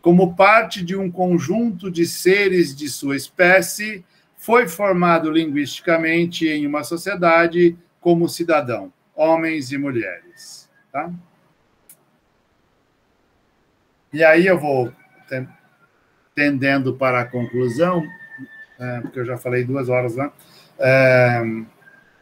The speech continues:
e pra gente poder seguir com outras coisas. A língua, essa fórmula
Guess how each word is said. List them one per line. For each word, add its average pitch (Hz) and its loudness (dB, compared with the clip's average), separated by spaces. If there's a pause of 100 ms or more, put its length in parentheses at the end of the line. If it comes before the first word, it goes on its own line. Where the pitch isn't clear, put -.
(180)
e 123 0
pra 131 2
gente 120 -4
poder 143 2
seguir 131 -6
com 131 -4
outras 120 -2
coisas. - -20 (1040)
A 196 6
língua, 277 4 (1000)
essa 185 4
fórmula 165 0